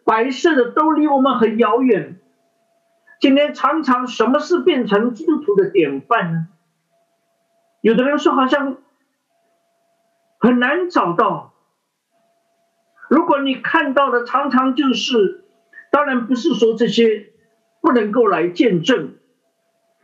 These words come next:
但是确实有时候我们会比较过分的强调他的在世界上的地位，他在世界上的背景，他在世界上所取得的成就，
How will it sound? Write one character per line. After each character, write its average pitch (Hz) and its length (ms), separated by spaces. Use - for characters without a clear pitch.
但 240 160
是 214 220
确 311 180
实 233 240
有 196 100
时 262 180
候 240 80
我 196 80
们 208 140
会 240 160
比 - 140
较 - 140
过 285 460
分 233 300
的 170 200
强 165 400
调 202 420
他 208 200
的 190 300
在 190 400
世 240 320
界 220 180
上 233 280
的 190 80
地 220 280
位， 190 440
他 190 120
在 196 160
世 277 280
界 240 160
上 226 240
的 208 160
背 247 320
景， 160 480
他 220 100
在 240 160
世 330 240
界 311 160
上 233 260
所 202 200
取 170 180
得 196 100
的 190 140
成 156 320
就， 220 340